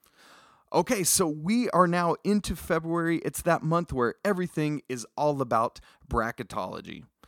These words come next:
You're, you can't turn away from it if you're paying any bit of attention to sports. Who's in, who's out, last four in, last four out, last four buys, all this confusing language from, uh, Joey Brackets and Jerry Palm and all these people, and you're just,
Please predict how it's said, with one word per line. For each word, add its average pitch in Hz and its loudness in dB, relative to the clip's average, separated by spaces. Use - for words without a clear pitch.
You're, 104 -6
you 131 -12
can't 147 -4
turn 165 -4
away 147 0
from 113 -4
it 113 -4
if 95 -10
you're 117 -6
paying 117 -2
any 120 -2
bit 110 -4
of 104 -8
attention 104 -10
to 98 -12
sports. 123 -6
Who's 170 -4
in, 135 0
who's 143 -6
out, 120 4
last 147 -4
four 120 -4
in, 113 -4
last 135 -2
four 107 -2
out, 101 -2
last 143 -2
four 135 -2
buys, 107 -2
all 190 -2
this 165 -6
confusing 127 -6
language 107 -6
from, 98 -10
uh, 95 0
Joey 139 0
Brackets 123 0
and 98 -10
Jerry 143 -2
Palm 123 -2
and 107 -4
all 120 -2
these 123 -8
people, 110 -6
and 107 -8
you're 147 -8
just, 113 -12